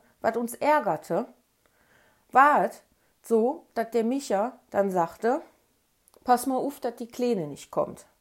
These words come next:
Und wenn der Markus dann nicht aufhörte, dann habe ich dem Markus ein paar verpasst. Wenn der dann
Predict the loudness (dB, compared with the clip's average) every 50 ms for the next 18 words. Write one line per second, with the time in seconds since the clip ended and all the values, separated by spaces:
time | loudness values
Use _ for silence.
0 | _ _ _ _ _ _ _ _ _ _ _ _ _ _ _ _ _ _ _ _
1 | _ _ _ _ _ _ _ _ _ _ _ _ -6 -4 -2 0 0 0 0 0
2 | 0 0 0 -2 -2 -6 -8 -4 -4 -2 -2 -2 -4 -4 -4 -2 -2 -2 -2 -6
3 | -8 -6 -6 -6 -6 -4 -6 -6 -6 -8 -12 _ _ -6 -4 -4 -2 -2 -4 -4
4 | -4 -6 -6 -6 -6 -8 -10 -12 -12 -12 -12 -12 -12 -16 -14 -14 -14 -14 -14 -14
5 | -16 -14 -12 -12 -14 -12 -14 -16 -20 -20 _ _ _ _ _ _ _ _ _ _
6 | _ _ _ _ _ _ _ _ _ _ _ _ _ _ _ _ _ _ 4 4
7 | 6 4 2 0 -2 -2 -2